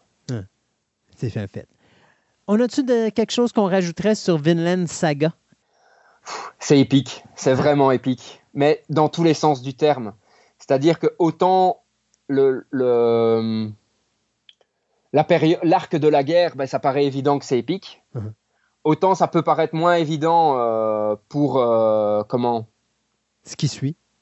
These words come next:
Speaker 2: Pour ce qui suit, pour la partie paix. Euh, mais en fait, euh, non,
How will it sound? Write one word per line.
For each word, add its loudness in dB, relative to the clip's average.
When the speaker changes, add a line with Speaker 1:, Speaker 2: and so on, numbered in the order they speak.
Speaker 2:
Pour 2
ce -10
qui 4
suit, 2
pour 2
la 4
partie -2
paix. 0
Euh, 0
mais 0
en 0
fait, -4
euh, -2
non, 0